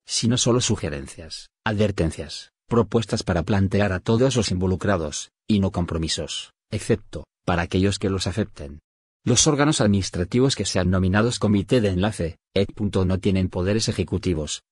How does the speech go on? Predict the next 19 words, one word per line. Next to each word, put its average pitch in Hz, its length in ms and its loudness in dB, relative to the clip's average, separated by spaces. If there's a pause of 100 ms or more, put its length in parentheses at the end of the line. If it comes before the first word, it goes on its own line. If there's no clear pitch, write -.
solo 151 400 2
realizan 104 480 0
iniciativas 92 600 0
de 85 120 -2
parte 113 320 0
de 95 100 0
quienes 113 320 0
las 113 160 -2
desean 107 320 2
y 95 60 2
aprueban, 85 520 -2 (200)
y 104 100 2
no 104 140 4
tienen 95 340 2
derecho 95 360 0
a 90 80 0
imponer 90 340 0
su - 160 -4
visión. 92 460 2